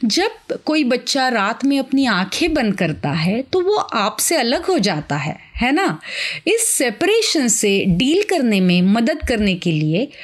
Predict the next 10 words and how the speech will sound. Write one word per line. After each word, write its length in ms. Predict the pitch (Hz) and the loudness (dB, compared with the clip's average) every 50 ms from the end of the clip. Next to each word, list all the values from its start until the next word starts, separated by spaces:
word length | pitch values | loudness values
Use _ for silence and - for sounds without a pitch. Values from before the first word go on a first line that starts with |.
| - - - - - | -20 -16 -10 -6 -4
आप 260 | 226 262 320 330 - | -2 -2 -2 0 0
उन्हें, 420 | 302 254 247 233 185 185 226 302 311 - - - - 175 - - | 2 2 2 2 2 2 0 -2 -4 -6 -8 -10 -10 -10 -8 -6
अम, 520 | 247 220 226 220 220 220 220 214 214 - - - | -4 -2 0 0 0 0 0 0 0 -2 -2 -4
थोड़ा 320 | - - - 302 339 359 | -6 -2 0 0 2 2
डिस्ट्रैक्ट 580 | 320 262 247 - - - 226 233 262 277 - 294 | 2 0 0 0 -2 0 0 0 0 -2 -2 -2
भी 80 | 370 415 | -2 -2
कर 180 | - 370 285 | 0 0 -2
सकते 440 | 214 - - - - - - 185 175 | -2 -2 -2 -4 -4 -4 -4 -2 0
हैं। 240 | 160 185 165 165 165 | 0 0 0 2 2
जैसे 500 | 202 254 240 - - 277 247 247 247 | 0 0 0 0 0 0 2 2 0